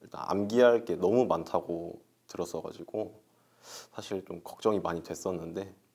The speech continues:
이제 윤종길 교수님의 장점이 이제 수험생분들의 입장에서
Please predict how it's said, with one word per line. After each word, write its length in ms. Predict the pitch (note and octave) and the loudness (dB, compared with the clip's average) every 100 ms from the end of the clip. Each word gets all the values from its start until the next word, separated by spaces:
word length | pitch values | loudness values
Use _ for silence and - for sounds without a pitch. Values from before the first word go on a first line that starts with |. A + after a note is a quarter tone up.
| _ | _
이제 200 | - F2+ | -2 -2
윤종길 480 | F2+ G2 A2 C#3 C#3 | 0 0 2 4 4
교수님의 720 | B2+ A#2 G#2+ G2 F2+ E2+ - - | 2 0 0 0 0 -4 -8 -14
장점이 680 | - - E2+ - F2 F#2+ E2+ - - | -12 -8 -6 -4 -4 -6 -10 -14 -20
이제 260 | - E2+ - - _ _ _ _ _ _ _ | -10 -10 -8 -14 _ _ _ _ _ _ _
수험생분들의 1400 | - - E3+ F3+ F#3 F3+ D3+ B2+ A#2+ A2+ G#2+ G2+ F#2+ G2 - | 0 6 8 8 4 2 2 2 4 4 4 2 0 -2 -4
입장에서 640 | F2+ - F#2 D#2+ A2 D#3 | -6 0 0 2 -2 -4